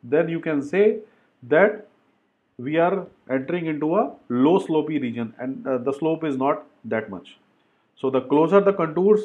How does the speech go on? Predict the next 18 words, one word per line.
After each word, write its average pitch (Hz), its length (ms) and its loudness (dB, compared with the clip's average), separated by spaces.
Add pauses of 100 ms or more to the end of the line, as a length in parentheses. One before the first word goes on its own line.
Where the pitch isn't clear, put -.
(420)
the, 143 240 2
the 135 180 -4
closer 156 320 2
the 175 160 2
ellipses, 190 760 0 (400)
uh, 120 380 -2
boundaries 147 500 2
are, 170 260 4 (360)
the 120 160 0
m-, 120 240 -8 (120)
heavy, 170 340 2 (140)
high 151 260 4
slope 175 340 -2
it 147 160 -6
will 160 160 -2
have 139 240 -2
in 135 140 -2
the, 214 180 -2